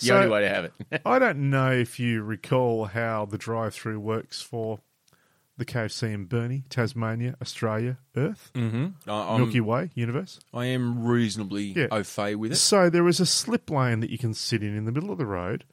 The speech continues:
Speaker 2: Mm.
Speaker 1: if you come from the southern direction.
Speaker 2: Yes. <laughs>
Speaker 1: If you come from the northern direction, there is not a slip lane.
Speaker 2: No.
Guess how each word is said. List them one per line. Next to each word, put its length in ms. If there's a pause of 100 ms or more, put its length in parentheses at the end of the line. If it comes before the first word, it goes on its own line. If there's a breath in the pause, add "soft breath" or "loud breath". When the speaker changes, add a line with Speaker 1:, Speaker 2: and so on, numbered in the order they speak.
(140)
Speaker 2:
Mm. 300
Speaker 1:
if 140
you 120
come 560
from 480
the 140
southern 480
direction. 640
Speaker 2:
Yes. 420 (500 soft breath)
<laughs> 260 (420)
Speaker 1:
If 200
you 80
come 240
from 220
the 60
northern 300
direction, 320
there 100
is 120
not 100
a 60
slip 260
lane. 340
Speaker 2:
No. 420